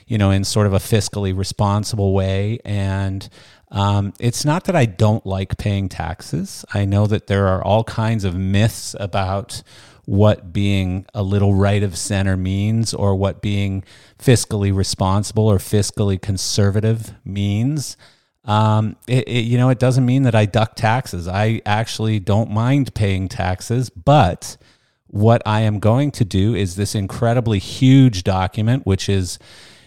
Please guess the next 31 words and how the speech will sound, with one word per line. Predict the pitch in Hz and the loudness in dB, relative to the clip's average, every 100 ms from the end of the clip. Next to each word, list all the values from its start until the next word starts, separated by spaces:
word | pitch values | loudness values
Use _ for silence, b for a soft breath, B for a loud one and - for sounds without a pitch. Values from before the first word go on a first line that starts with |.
| B | B
you | 107 | 2
know, | 101 95 - _ - 92 - | 2 2 -4 _ -14 -8 -4
an | |
encyclopedia, | 104 92 - 117 - 104 98 - 113 101 90 101 110 - _ - | -2 -2 0 0 0 -4 -4 -2 0 2 2 2 -2 -12 _ -8
uh, | 101 95 95 | -6 -4 -4
of | - 101 | -4 -4
sorts, | - 92 110 - - - b b b b _ | 0 2 2 0 -8 -10 b b b b _
is | 120 120 123 123 113 - - | 2 4 6 6 4 0 -4
meant | 113 117 123 143 - - - - | 0 4 6 4 -2 -10 -12 -16
to | - - 120 113 | -10 0 2 2
be | 110 110 110 110 101 - _ | 2 2 2 0 -2 -6 _
followed, | - - 117 135 147 104 95 101 - | -16 2 4 6 6 6 4 2 0
and | 98 101 | -4 -2
this | 104 | -2
is | 107 92 | -2 -4
the | 95 | -4
tax | - 101 101 - | 0 0 0 -6
code | - 95 90 | -2 -2 0
that | 95 | -2
I'm | 92 | -4
talking | 92 95 90 101 | -2 -2 -2 -4
about. | 92 92 107 | 0 2 0
It's | - | 0
meant | 131 175 | 0 0
to | 127 | 0
be | 113 | -2
followed | - 104 110 123 98 | 0 2 4 4 4
by | 95 95 98 - | 2 0 -2 -2
individuals | 101 98 98 95 98 92 | 0 2 2 4 2 2
and | 95 85 | -2 0
businesses, | 98 113 120 104 - 90 92 92 | 2 2 2 -2 -2 -2 -2 -2